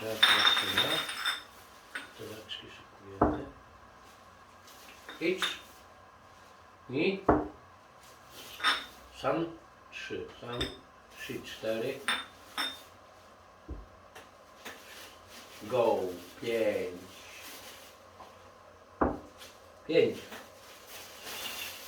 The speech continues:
Wieczka są. Jedna, to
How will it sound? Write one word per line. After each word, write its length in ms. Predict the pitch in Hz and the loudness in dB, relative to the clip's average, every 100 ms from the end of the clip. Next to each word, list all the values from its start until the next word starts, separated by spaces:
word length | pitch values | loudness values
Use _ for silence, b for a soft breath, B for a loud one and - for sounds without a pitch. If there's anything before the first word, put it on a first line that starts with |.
| - - - - | -10 -10 -8 -6
Wieczka 320 | 101 98 - 90 92 | -4 -6 -8 -12 -6
są. 60 | 104 - - - - - - - - - - - - - | -6 -4 -6 -10 -16 -18 -20 -20 -20 -20 -18 -18 -18 -18
Jedna, 300 | 110 101 101 | -16 -14 -14
to 340 | 104 - - | -14 -14 -16